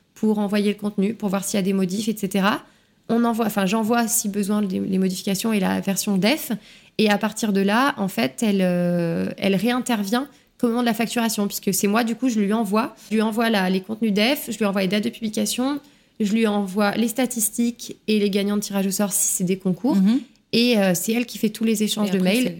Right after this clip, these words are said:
Speaker 1: Et après, elle me dit, « C'est bon, go, tu peux facturer, c'est bouclé. »
Speaker 2: Ouais, donc ça te soulage énormément,
Speaker 1: Donc ça me
Speaker 2: quoi.
Speaker 1: soulage de
Speaker 2: Oh.
Speaker 1: tout plein de
Speaker 2: Ouais.
Speaker 1: choses administratives, euh, échanges de mails, et cetera.
Speaker 2: Ouais,
Speaker 1: Et
Speaker 2: tu
Speaker 1: c'est du temps où je peux
Speaker 2: les
Speaker 1: faire autre
Speaker 2: négos,
Speaker 1: chose à la
Speaker 2: euh.
Speaker 1: place. Bah oui.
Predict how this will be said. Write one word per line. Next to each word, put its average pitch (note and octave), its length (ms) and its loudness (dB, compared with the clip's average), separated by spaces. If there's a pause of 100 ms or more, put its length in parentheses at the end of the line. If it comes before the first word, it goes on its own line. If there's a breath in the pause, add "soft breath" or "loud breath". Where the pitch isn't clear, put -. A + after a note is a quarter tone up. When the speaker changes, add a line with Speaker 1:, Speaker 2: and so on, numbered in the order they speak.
(140)
Speaker 1:
Et F#3+ 60 2
après, F3 220 -2
elle A3+ 60 2
me G3+ 40 2
dit, « F#3+ 120 -2
C'est G3+ 160 -2
bon, F#3 160 0
go, G#3 160 -2
tu G#3+ 120 -8
peux F#3+ 120 -6
facturer, F#3+ 340 -4
c'est A3 140 -2
bouclé. » F#3 320 -6 (120)
Speaker 2:
Ouais, F#3 220 2
donc E3 140 0
ça F#3 100 2
te D#3+ 60 -4
soulage G#3+ 340 2
énormément, G3+ 240 2
Speaker 1:
Donc F3 40 0
ça A3 120 4
me A3+ 60 4
Speaker 2:
quoi. G#3+ 80 2
Speaker 1:
soulage A3+ 320 2
de G#3+ 100 0 (100)
Speaker 2:
Oh. C4+ 180 0 (180)
Speaker 1:
tout E4 180 4
plein C#4 220 0
de A#3+ 80 0
Speaker 2:
Ouais. F#3+ 80 0
Speaker 1:
choses B3 160 2
administratives, A3 1080 0
euh, F#3 100 4 (480 loud breath)
échanges A#3 360 2
de A3 100 2
mails, A3 260 2
et A3 100 0
cetera. G#3+ 500 0
Speaker 2:
Ouais, F3+ 120 0
Speaker 1:
Et F#3+ 200 4
Speaker 2:
tu F3 40 2
Speaker 1:
c'est F#3 160 -2
du F3 120 -4
temps G3 200 -2
où G3 60 0
je - 60 -10
peux F#3 60 -4
Speaker 2:
les F3+ 80 2
Speaker 1:
faire F3 140 0
autre E3 140 -2
Speaker 2:
négos, G3+ 160 2
Speaker 1:
chose G#3 100 0
à E3+ 60 -2
la F#3+ 80 -2
Speaker 2:
euh. - 40 -6
Speaker 1:
place. C4 200 -8
Bah F3 140 -2
oui. A3 120 -4